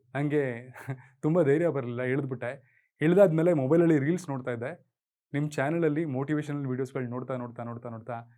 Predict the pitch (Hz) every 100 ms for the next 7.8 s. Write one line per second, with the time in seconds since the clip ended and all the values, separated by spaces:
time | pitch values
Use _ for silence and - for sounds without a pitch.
0 | _ _ - 135 147 156 120 143 160 165
1 | 151 131 123 - 143 135 131 127 139 185
2 | 165 143 135 139 123 120 131 123 113 113
3 | 110 117 107 110 113 _ _ _ _ _
4 | _ _ _ _ _ _ _ - - -
5 | 165 196 208 220 226 170 165 127 - _
6 | - - - 147 185 147 175 190 185 185
7 | 175 147 180 175 120 110 139